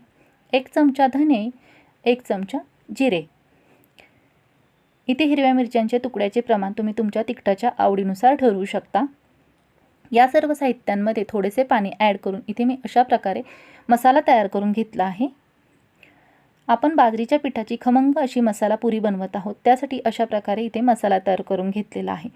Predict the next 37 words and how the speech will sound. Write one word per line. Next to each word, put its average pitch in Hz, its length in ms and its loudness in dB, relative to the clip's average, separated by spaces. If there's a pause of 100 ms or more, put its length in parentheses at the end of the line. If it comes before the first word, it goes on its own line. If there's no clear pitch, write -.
(280)
हा 277 100 6
मसाला 302 360 4
वापरल्यामुळे 214 600 0
पुऱ्या 208 300 -2
खाण्यासाठी 208 540 -6 (420)
चवदार 220 340 4
अशा 254 200 -2 (120)
तयार 196 220 2
होतात. 190 280 -8 (280)
यामध्ये 262 420 4
आपण 220 380 -2
जे 220 120 0
धने 220 300 0
वापरले 233 420 2 (100)
आहेत 196 300 -8
ना, 180 80 -8 (460)
त्यामुळे 254 300 4
पुऱ्या 233 280 0
ज्या 220 160 -4
आहेत 202 240 -8
ना, 196 80 -6
त्या 220 160 -8
खाण्यासाठी 202 480 -8
खमंग 220 360 0
अशा 247 220 0 (200)
तयार 202 220 6
होतात. 165 320 -4 (640)
तर 247 120 -2
इथे 269 200 0
अशा 269 220 2
प्रकारे 233 380 0
पुऱ्या 220 260 2
बनवण्यासाठी 208 580 0
लागणारा 196 360 -4
मसाला 214 340 -2 (140)
तयार 214 220 4
आहे. 226 240 -6